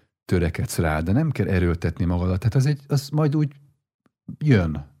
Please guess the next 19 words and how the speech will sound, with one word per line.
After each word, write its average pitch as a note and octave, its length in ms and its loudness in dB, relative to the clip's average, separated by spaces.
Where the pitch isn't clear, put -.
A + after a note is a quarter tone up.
De F#2+ 140 0
ha G2+ 360 0
megerőlteted C#3 680 2
magadat, C#3+ 380 4
akkor C3+ 240 0
a B2 40 4
tested C3 440 0
rögtön G2 340 -2
be F2 80 -4
fog F2 220 -6
jelezni. D#2 540 -6
Kijönnek F2 420 -2
a D#2 60 -6
viszerek, F#2 560 -2
ö, E2 320 -4
szétmegy E2+ 540 -2
a - 60 -8
térded, E2 680 -2
ö, E2 480 -4